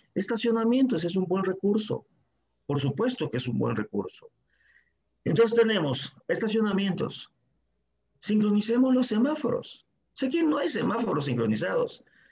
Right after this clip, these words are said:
Usemos lo que ya existe,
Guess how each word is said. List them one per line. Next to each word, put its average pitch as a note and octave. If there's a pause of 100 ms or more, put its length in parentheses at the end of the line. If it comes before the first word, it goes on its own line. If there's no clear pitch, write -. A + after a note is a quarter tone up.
(1200)
Usemos A#3
lo F3
que D3+
ya G3+
existe, -